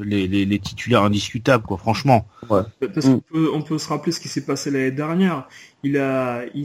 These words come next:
Speaker 3: il s'est, en mettant la, l'équipe type toute l'année pratiquement, il s'est mis
Speaker 1: Mm.
Speaker 3: à dos certains joueurs du vestiaire qu'on,
Speaker 1: Ouais.
Speaker 3: qu'on commençait
Speaker 2: Ouais,
Speaker 3: à
Speaker 2: qui a, qui
Speaker 3: couper.
Speaker 2: réclame... du temps de jeu, ouais.
Speaker 3: Voilà,
Speaker 2: Mm.
Speaker 3: dont des Ben Arfa, il y en a eu d'autres aussi, euh,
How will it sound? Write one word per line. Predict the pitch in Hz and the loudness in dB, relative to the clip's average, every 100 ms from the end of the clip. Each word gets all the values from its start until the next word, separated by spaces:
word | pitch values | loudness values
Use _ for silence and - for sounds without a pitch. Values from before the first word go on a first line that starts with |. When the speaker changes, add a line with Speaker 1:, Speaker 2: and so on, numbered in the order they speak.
| 139 | -8
Speaker 3:
il | 160 | -10
s'est, | 139 147 131 123 123 120 113 113 | -8 -2 0 -2 -4 -8 -10 -10
en | - | -4
mettant | 160 165 190 | 0 0 0
la, | 170 | 0
l'équipe | 151 139 151 151 170 - | 0 0 0 -2 -6 -2
type | 190 180 | -2 -2
toute | - 170 | -6 -6
l'année | 165 160 165 | -2 0 -2
pratiquement, | - 139 147 - 170 160 - _ 156 | -2 -6 -6 -4 -4 -4 -8 _ -8
il | |
s'est | - 175 | 0 2
mis | 117 | 4
Speaker 1:
Mm. | 117 160 | 2 0
Speaker 3:
à | |
dos | 160 180 | 2 0
certains | - 165 165 | 0 -4 -4
joueurs | 156 160 151 | -2 -2 -2
du | 139 | -2
vestiaire | 139 139 - 208 214 127 120 | -2 -2 2 2 2 -2 -4
qu'on, | 143 135 127 110 | -4 -4 2 2
Speaker 1:
Ouais. | 107 117 117 | 2 -2 -10
Speaker 3:
qu'on | - 131 | -10 -10
commençait | 143 139 135 | -8 -4 4
Speaker 2:
Ouais, | 113 | 4
Speaker 3:
à | |
Speaker 2:
qui | 110 | 6
a, | 87 | 4
qui | |
Speaker 3:
couper. | 92 104 | 6 8
Speaker 2:
réclame... | 104 104 107 107 110 - | 8 8 4 4 -2 -6
du | 101 _ | -6 _
temps | 101 | 0
de | 107 | 2
jeu, | 143 | 2
ouais. | 123 120 123 | 2 2 -2
Speaker 3:
Voilà, | 170 180 | 0 0
Speaker 2:
Mm. | 135 | 0
Speaker 3:
dont | 143 | -2
des | 139 | -2
Ben | 135 147 147 | 0 0 -2
Arfa, | 147 - 156 160 165 165 160 156 | -6 -6 -4 0 0 0 -2 -2
il | 135 | -2
y | |
en | 135 | -2
a | 135 | 0
eu | 135 | -2
d'autres | 131 160 160 143 | 0 -2 -2 -6
aussi, | 139 - 165 165 | -8 -6 -4 -2
euh, | 143 123 120 113 110 120 | -2 -6 -8 -10 -10 -10